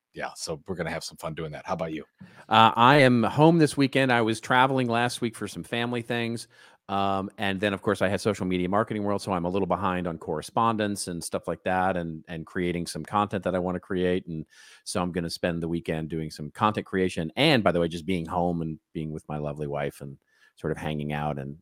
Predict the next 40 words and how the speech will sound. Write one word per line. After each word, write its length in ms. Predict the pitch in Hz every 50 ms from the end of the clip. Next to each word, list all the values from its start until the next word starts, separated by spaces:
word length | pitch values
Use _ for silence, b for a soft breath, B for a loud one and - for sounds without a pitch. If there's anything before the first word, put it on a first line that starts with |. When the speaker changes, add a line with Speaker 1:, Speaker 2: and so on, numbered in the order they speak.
| _
Speaker 2:
and, 220 | - - 76 71 69 -
and 160 | - 78 73
doing 260 | - 78 73 71 71 - -
things. 300 | 69 69 69 69 - 73
And 120 | 71 71 -
then, 180 | - 87 92 98 -
you 100 | - 139
know, 140 | 82 90 120
it's 160 | 110 95 -
work, 160 | - - 92 - -
work, 160 | 113 117 - _
work, 200 | 147 147 127 - _ _ _
you 100 | - 78
know, 140 | 85 95 - _
back 180 | 80 - - -
to 80 | 135
work. 180 | 139 143 147 -
Speaker 1:
Sounds 460 | - - 87 90 95 101 107 - 113
wonderful. 400 | 113 120 127 127 123 - 120 117
So 100 | - 160
you 240 | 160 160 151 147 147
can 80 | 147
get 200 | 139 151 147 -
that 180 | 151 135 120 98
A 200 | 107 117 127 123
I, 380 | 117 117 123 131 127 117 107 101 - -
uh, 220 | 95 95 90 87 80 - _ _ -
you 160 | 71 82 98
know, 120 | 98 92 87
if 160 | 85 - 101
you, 80 | 104 -
if 100 | - -
you 80 | 110 95
can't 300 | - - 110 107 104 -
spend 240 | - 110 104 98
all 120 | 95 92 98
Speaker 2:
I 40 | 135
Speaker 1:
that 80 | 170
Speaker 2:
am 140 | 214 269 294
gonna 80 | 285